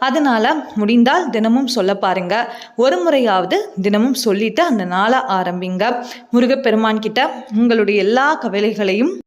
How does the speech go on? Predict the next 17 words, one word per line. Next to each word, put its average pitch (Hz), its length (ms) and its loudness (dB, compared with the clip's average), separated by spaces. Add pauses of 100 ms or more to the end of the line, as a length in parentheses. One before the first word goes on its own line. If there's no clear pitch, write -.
(140)
படிச்சுட்டு - 420 -4 (300)
நீங்க 339 280 4 (180)
உங்களுடைய 240 520 2
கடமையை 247 400 2 (120)
செய்யுங்க. 196 320 -2 (400)
கண்டிப்பாக 233 680 0 (160)
உங்களுடைய 202 500 2
எல்லா 240 220 2 (160)
விதமான 214 500 0
குறைகள், 196 360 0 (360)
எல்லா 247 240 2 (140)
விதமான 214 500 0
வாழ்க்கையில 190 400 0
இருக்கிற 196 240 0 (140)
தடைகள் 220 360 0 (220)
அனைத்தையும் 240 640 -2
போக்கி 262 340 2